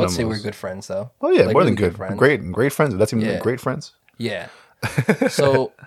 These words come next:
Speaker 1: we're gonna talk about, like, what we believe, and so we, we collaborate on a short list, like,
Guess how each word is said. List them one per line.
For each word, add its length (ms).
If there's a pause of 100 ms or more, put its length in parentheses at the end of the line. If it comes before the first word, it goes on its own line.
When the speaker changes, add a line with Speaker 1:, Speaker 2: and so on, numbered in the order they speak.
(180)
Speaker 1:
we're 80
gonna 100
talk 160
about, 220
like, 200 (220)
what 420 (260)
we 360
believe, 840
and 200
so 160
we, 460
we 140
collaborate 500
on 100
a 60
short 320
list, 560 (100)
like, 160